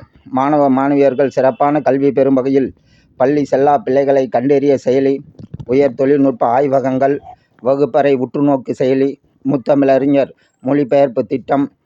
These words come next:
இளந்தளிர் இலக்கிய திட்டம், மாதிரி பள்ளிகள், தகைசால் பள்ளிகள், ஸ்மார்ட் வகுப்பறைகள் உள்ளிட்ட எண்ணற்ற திட்டங்களை செயல்படுத்தப்பட்டு வருகிறது.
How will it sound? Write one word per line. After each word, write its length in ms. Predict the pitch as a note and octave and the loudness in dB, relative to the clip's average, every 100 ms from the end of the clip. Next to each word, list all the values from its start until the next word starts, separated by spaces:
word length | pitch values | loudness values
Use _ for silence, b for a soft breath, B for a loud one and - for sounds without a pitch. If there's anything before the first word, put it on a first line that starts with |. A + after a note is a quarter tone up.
| _ _ | _ _
இளந்தளிர் 540 | C#3 D3 D3 C3+ C3+ C3+ | 0 2 2 2 2 0
இலக்கிய 480 | B2 C#3 A#2+ C#3+ A#2+ | 0 0 0 -2 0
திட்டம், 520 | C#3 A#2+ C3+ C#3 - _ _ - | -2 -2 -2 -2 -6 _ _ -12
மாதிரி 460 | A2+ B2+ C#3+ C#3 B2+ | -4 -2 0 0 0
பள்ளிகள், 520 | B2+ C#3 C3+ C#3 C3 _ _ - | 0 0 0 0 -2 _ _ -8
தகைசால் 500 | B2+ C#3+ C#3 C#3+ C3 | -6 -4 -2 -2 -2
பள்ளிகள், 520 | B2 B2+ C3 C#3 C3 _ _ _ | -2 -2 0 -2 -2 _ _ _
ஸ்மார்ட் 420 | _ C3+ C3+ D3 | _ -2 -2 -2
வகுப்பறைகள் 580 | C3 C3+ C3 C#3 C3 B2+ | 0 0 0 0 0 0
உள்ளிட்ட 420 | C3 C#3 C3 B2+ | 0 0 0 0
எண்ணற்ற 440 | C3 C#3 C#3 C3+ | 0 0 0 -2
திட்டங்களை 580 | A2+ C3+ C#3+ C3 C3+ B2+ - | -4 -2 -2 0 0 0 0
செயல்படுத்தப்பட்டு 760 | D3 C3 C3 A#2 C3 C3+ D3 | 0 0 -2 -2 -4 -2 -2
வருகிறது. 560 | C3 C3+ B2+ B2 G#2+ | 0 2 0 -2 -4